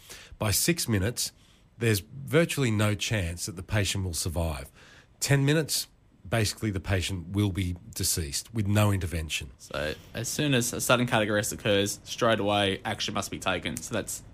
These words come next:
Speaker 1: Absolutely.
Speaker 2: triple zero and then C P R and then use a defib.
Speaker 1: That's it. You've got it right, mate.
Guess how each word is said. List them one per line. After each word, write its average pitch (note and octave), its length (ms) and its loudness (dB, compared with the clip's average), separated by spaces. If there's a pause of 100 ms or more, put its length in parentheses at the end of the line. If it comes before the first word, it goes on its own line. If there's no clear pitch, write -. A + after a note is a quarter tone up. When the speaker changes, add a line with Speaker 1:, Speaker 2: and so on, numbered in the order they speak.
(120)
Speaker 1:
Absolutely. G2 680 2
Speaker 2:
triple E3 240 2
zero A#2+ 480 4 (100)
and A2 120 -10
then G#2 200 -2
C D3 240 0
P A2+ 160 -2
R G2+ 340 4
and G2+ 140 -6
then G2 340 -4
use G#2 160 -8
a G2 40 -8
defib. F2+ 420 -6 (160)
Speaker 1:
That's F#2+ 260 4
it. F2+ 140 2 (320)
You've F2+ 160 2
got G2+ 120 8
it G2 60 4
right, F#2 260 4
mate. F2+ 220 2